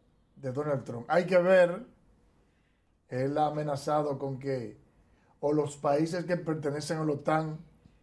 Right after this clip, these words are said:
aportan más desde el punto de vista económico para que se mantenga ese acuerdo, eh, militar, o él sencillamente se va a retirar.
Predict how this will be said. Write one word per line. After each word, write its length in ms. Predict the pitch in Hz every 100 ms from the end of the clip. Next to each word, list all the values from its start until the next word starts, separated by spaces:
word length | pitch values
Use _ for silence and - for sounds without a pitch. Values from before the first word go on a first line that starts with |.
| _ _ _ _
aportan 720 | 156 143 139 165 170 165 147
más 240 | 156 208 185
desde 120 | 180
el 40 |
punto 300 | 127 151 156
de 60 | 151
vista 260 | 151 143 139
económico 680 | 147 160 175 160 156 165 - _ _ -
para 200 | 135 135
que 80 | 127
se 140 | 135
mantenga 680 | 131 123 104 160 147 135 165 - - _ _ _
ese 220 | 131 120
acuerdo, 840 | 139 135 139 135 135 131 117 107 - _ _ _ _ _ _ _ _ _ -
eh, 300 | 131 127 120
militar, 680 | 135 131 110 156 139 - - - _ _ _
o 500 | - 226 220 262 - _ _ _ -
él 140 | 143
sencillamente 520 | 156 151 165 151 151 139
se 120 | 143
va 120 | 143
a 40 |
retirar. 540 | 143 135 135 170 131